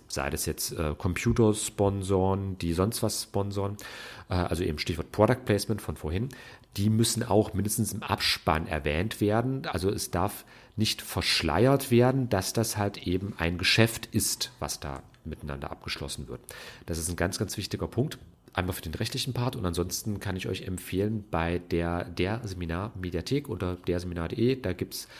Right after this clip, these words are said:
äh, eine, ja, einen frischen Neuzugang in der Mediathek, das Content-Glossar, da finden sich alle wichtigen Schlagworte und demnächst werde ich da auch noch ein kleines Video mit aufnehmen,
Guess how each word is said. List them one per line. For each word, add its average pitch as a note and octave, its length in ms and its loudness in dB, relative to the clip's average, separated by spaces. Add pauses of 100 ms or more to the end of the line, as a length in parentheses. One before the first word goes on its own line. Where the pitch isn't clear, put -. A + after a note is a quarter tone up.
(260)
äh, F#2 220 0 (120)
eine, F#2+ 540 0 (420)
ja, D#2+ 100 0
einen E2+ 140 -4
frischen A2+ 280 -4
Neuzugang A#2 720 2 (540)
in G2 60 -8
der G#2 100 0
Mediathek, G#2+ 640 2
das F2+ 220 -2
Content-Glossar, F#2 960 0
da G2+ 80 0
finden F#2 220 -4
sich F#2 180 -4
alle G2+ 180 0
wichtigen F#2+ 300 -2
Schlagworte B2 640 2
und G2 400 -4
demnächst F2+ 560 2
werde F#2 140 2
ich G2+ 100 -2
da - 120 -2
auch F#2 100 -2
noch F2+ 100 -4
ein F#2 60 -10
kleines F2 340 -8
Video G#2+ 220 -2
mit - 160 -6
aufnehmen, G#2 400 -2